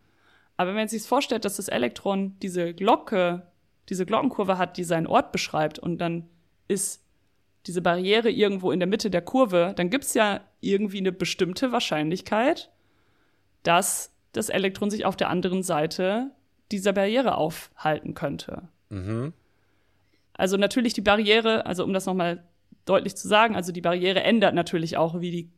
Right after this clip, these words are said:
Speaker 1: Welle dahinter aussieht.
Speaker 2: Mhm.
Speaker 1: Also die wird nicht genauso weitergehen, aber die Barriere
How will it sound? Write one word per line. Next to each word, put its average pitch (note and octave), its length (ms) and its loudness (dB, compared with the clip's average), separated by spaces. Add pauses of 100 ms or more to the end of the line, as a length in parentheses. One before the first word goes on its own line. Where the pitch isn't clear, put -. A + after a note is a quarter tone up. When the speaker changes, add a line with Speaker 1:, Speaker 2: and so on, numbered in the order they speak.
Speaker 1:
Welle E3 320 0
dahinter G3 480 0
aussieht. - 440 -2 (400)
Speaker 2:
Mhm. A2+ 280 -6 (200)
Speaker 1:
Also E3 280 -2 (340)
die E3+ 100 -4
wird F3 160 0
nicht E3+ 200 -8
genauso E3 420 0
weitergehen, E3 560 0
aber E3+ 240 -2
die E3+ 120 -8
Barriere F3+ 680 -2